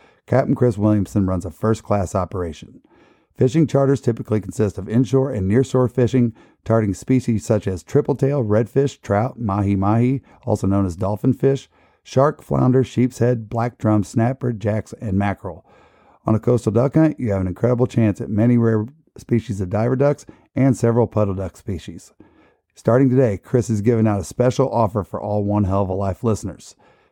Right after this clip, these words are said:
Fifteen percent off springtime inshore fishing charters and flounder gigging trips when you type zero duck fifteen in the comments section at checkout. Offer ends March thirty-first. And if you're ready to chase some ducks, booking is now available for the twenty-four twenty-five duck season.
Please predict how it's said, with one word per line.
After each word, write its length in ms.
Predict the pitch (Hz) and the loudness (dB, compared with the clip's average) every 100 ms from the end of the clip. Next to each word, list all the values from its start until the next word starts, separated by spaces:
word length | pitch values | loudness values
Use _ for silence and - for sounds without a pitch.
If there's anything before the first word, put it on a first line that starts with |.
| _ | _
Fifteen 480 | - 170 - 160 147 | -2 -2 0 2 2
percent 380 | 127 113 131 117 | 0 0 2 2
off 180 | 95 - | 0 -4
springtime 640 | - - 123 117 123 113 123 | -8 0 0 2 0 0 0
inshore 420 | 123 123 135 135 | 0 0 0 -2
fishing 380 | - 120 117 98 | -2 0 0 2
charters 340 | 104 101 95 - | 2 2 -2 -6
and 200 | 107 90 | -6 -2
flounder 280 | 117 117 104 | 0 0 0
gigging 300 | 101 98 95 | 0 0 -2
trips 320 | 104 98 - | -2 -6 -6
when 180 | 95 95 | -6 -4
you 140 | 98 | -6
type 360 | 90 117 123 - 127 | -2 0 0 -2 -6
zero 320 | 101 127 135 | 0 2 2
duck 260 | 120 120 - | 0 -2 -4
fifteen 480 | - 110 - 107 95 | -4 -2 0 0 0
in 120 | 92 | -4
the 80 | 95 | -4
comments 380 | 110 107 117 - | -2 0 -2 -4
section 340 | 107 - 101 | -8 -6 -8
at 80 | 113 | -6
checkout. 440 | 107 95 98 - _ _ - _ _ 120 | -6 -6 -8 -14 _ _ -20 _ _ -4
Offer 280 | 110 120 | -2 0
ends 300 | 123 123 120 | 2 2 2
March 320 | 95 95 110 - | 0 0 -2 0
thirty-first. 680 | 117 113 - 98 92 - _ _ _ _ | 0 0 -2 -6 -6 -16 _ _ _ _
And 120 | 107 104 | -4 -2
if 80 | |
you're 120 | 101 110 | 0 2
ready 160 | 135 | 2
to 60 | 120 | 2
chase 300 | - 143 - | 0 0 2
some 120 | 117 | 0
ducks, 360 | 131 143 - 110 | 0 -2 -4 -18
booking 420 | 101 107 110 117 | -6 -4 0 2
is 120 | 110 | 2
now 200 | 117 117 | 2 2
available 420 | 110 120 123 123 123 | 2 2 2 0 -2
for 120 | 95 | -4
the 200 | 95 92 | -6 -6
twenty-four 500 | - 117 120 123 117 | -2 -2 0 -2 -4
twenty-five 520 | - 120 - 123 98 | -2 -4 -2 -4 -2
duck 200 | 107 - | -4 -4
season. 380 | 104 82 90 | -8 -8 -10